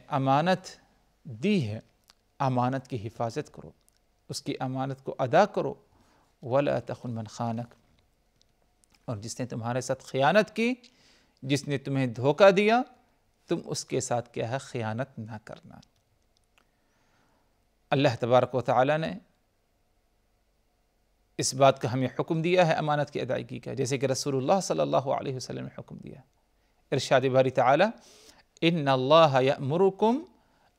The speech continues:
أَن تُؤَدُّوا الْأَمَانَاتِ إِلَىٰ أَهْلِهَا"، اللہ اس بات کا تمہیں حکم دیتا ہے۔ "إِنَّ اللَّهَ يَأْمُرُكُمْ"، اللہ اس بات کا تمہیں حکم دیتا ہے، "أَن تُؤَدُّوا الْأَمَانَاتِ إِلَىٰ أَهْلِهَا"،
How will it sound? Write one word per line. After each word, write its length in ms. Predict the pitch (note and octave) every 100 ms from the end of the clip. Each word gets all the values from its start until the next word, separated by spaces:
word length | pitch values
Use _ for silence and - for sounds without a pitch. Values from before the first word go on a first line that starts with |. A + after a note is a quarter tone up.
| - D#3
أَن 140 | D3+
تُؤَدُّوا 760 | C#3 D3+ - G#3+ A3+ E3 D3+ F3
الْأَمَانَاتِ 960 | D#3 - D#3 D3+ D3 C#3+ F3 F#3 -
إِلَىٰ 300 | C#3+ C#3 C3+
أَهْلِهَا"، 760 | - C3+ A2+ A#2+ G2+ A#2 - C#3 _ _ _ _ _ _ _ _ _ _ _
اللہ 380 | C3+ B2+ D#3 C#3+
اس 160 | - -
بات 320 | A#2+ C3+ D3+
کا 100 | C3+
تمہیں 280 | C3 A#2+ B2 -
حکم 240 | C3+ C3+ A#2+
دیتا 300 | - - -
ہے۔ 200 | - _ _ _ _ _ _ _ _ _ _ _ _ _ _ _ _ C#3+
"إِنَّ 140 | C#3
اللَّهَ 320 | C#3+ D#3+ E3+
يَأْمُرُكُمْ"، 540 | E3+ F3+ A#3+ A#3+ D3 B2+ - _ _ _ _ _ _ -
اللہ 380 | C#3+ D3+ E3+
اس 140 | D3 C3+
بات 280 | C#3 F#3 G3
کا 60 |
تمہیں 340 | F#3 F#3 F3+ A3
حکم 180 | A3
دیتا 320 | G3 D#3 D3 C3
ہے، 100 | C3+ D#3+
"أَن 120 | D3+
تُؤَدُّوا 540 | - D3 F#3 D#3 C#3
الْأَمَانَاتِ 720 | D3 - C#3 C3+ C3+ F3 G#3+ -
إِلَىٰ 200 | C#3 C#3+
أَهْلِهَا"، 520 | A2+ A#2 A#2+ G#2